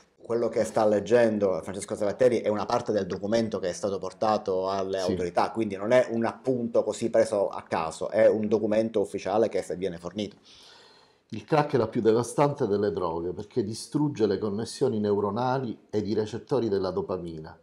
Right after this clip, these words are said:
Speaker 2: portando irrimediabilmente gli assus-, gli assuntori alla schizofrenia. Una dupen-, una dipendenza spesso irreversibile che porta questi ragazzi a compiere dei gesti delittuosi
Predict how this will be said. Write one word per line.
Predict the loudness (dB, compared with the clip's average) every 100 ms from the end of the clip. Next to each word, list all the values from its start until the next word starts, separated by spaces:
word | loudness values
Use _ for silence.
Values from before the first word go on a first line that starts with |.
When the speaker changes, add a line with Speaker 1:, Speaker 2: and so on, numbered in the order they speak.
| _ _ _ _ _ -2
Speaker 2:
portando | 0 0 2 4 4 2 0
irrimediabilmente | 4 4 4 0 2 2 2 0 0 0 0 0
gli | 0
assus-, | -2 -4 -12 -14 -10
gli | -2 0
assuntori | 0 -4 0 4 4 4
alla | 0 -2
schizofrenia. | -6 -6 -4 -4 -4 -6 -6 -10 -14 _ _ _ _ _ _ _ -20 -20 -20 _ _ _ 0
Una | 2
dupen-, | 4 4 2 0
una | 2 2
dipendenza | 2 0 2 2 2 0
spesso | 0 2 2 2
irreversibile | 2 4 2 -2 -6 -4 -2 0 4 2 0 -4
che | -4
porta | 0 2 2 2
questi | -2 -2 -2
ragazzi | 0 2 0 -2
a | -8
compiere | -4 -4 -2 -2 -2 -2 -6 -4
dei | -2
gesti | 0 -2 -2 -2
delittuosi | 0 0 -4 -4 -2 -2 -4 -10